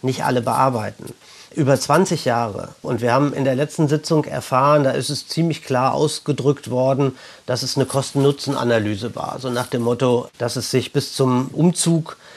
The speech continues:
in ein, äh, neues Polizeipräsidium mit neuer Technik kostenmäßig nicht gelohnt hätte,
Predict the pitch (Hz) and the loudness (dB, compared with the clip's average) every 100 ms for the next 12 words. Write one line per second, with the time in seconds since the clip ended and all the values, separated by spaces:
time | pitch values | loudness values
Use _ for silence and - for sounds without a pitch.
0 | - - 139 135 131 127 123 123 110 120 | -20 -4 0 2 4 4 4 2 2 2
1 | 120 123 139 - 127 123 123 127 147 151 | 4 4 4 2 0 0 0 0 0 -2
2 | 127 147 135 139 135 131 127 123 123 120 | 0 0 2 2 2 0 0 0 2 0
3 | 131 139 139 151 139 - - - - 151 | 0 -2 2 2 2 -2 -20 -20 -4 0
4 | 151 - 135 135 143 - 139 135 117 127 | 0 2 2 2 0 -2 -2 -2 0 2
5 | 151 127 127 147 135 135 | 2 0 0 2 2 0